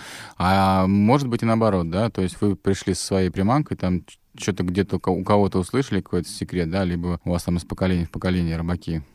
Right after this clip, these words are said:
а, были, передают секреты. Вы сделали такую приманку, а, на которую с большим удовольствием будет приходить рыба.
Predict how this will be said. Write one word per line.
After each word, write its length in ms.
а, 200
были, 280
передают 380
секреты. 440
Вы 180
сделали 480
такую 300
приманку, 560
а, 260
на 100
которую 480
с 40
большим 340
удовольствием 540
будет 180
приходить 460
рыба. 320